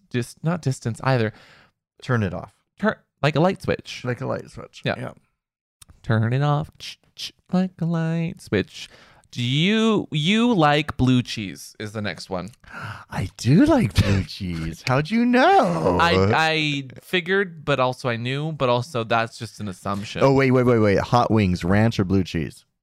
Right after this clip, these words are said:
Speaker 1: Ranch.
Speaker 2: I agree. But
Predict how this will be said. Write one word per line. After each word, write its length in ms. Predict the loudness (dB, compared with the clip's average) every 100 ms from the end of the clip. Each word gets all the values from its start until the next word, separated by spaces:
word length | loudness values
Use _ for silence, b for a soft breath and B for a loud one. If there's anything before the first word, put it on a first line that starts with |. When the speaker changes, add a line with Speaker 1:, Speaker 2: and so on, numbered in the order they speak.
| _ _ _ -8
Speaker 1:
Ranch. 380 | -8 -8 -20 _ _ _ _ _ _
Speaker 2:
I 120 | -8 -8
agree. 340 | -8 -12 -14 _ _ b b 0
But 560 | 2 4 2 0 -4